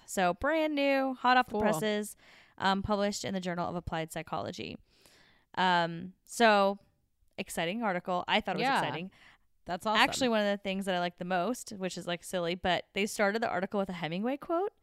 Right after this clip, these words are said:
Speaker 1: And I had
Speaker 2: Oh.
Speaker 1: never heard this Hemingway quote, and I thought it was, like, super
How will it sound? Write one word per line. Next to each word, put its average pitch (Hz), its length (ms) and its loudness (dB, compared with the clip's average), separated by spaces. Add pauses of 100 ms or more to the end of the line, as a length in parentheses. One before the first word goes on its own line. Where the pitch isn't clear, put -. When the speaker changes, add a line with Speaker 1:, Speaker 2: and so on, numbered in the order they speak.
(200)
Speaker 1:
And 208 240 2
I 214 80 6
had 240 120 2
Speaker 2:
Oh. 170 40 0
Speaker 1:
never 196 280 2
heard 196 220 2
this 220 180 -2
Hemingway 254 380 0
quote, 320 360 0
and 214 100 0
I 196 60 2
thought 196 200 2
it 185 80 -2
was, 214 140 -6
like, 214 180 -6
super 208 680 -2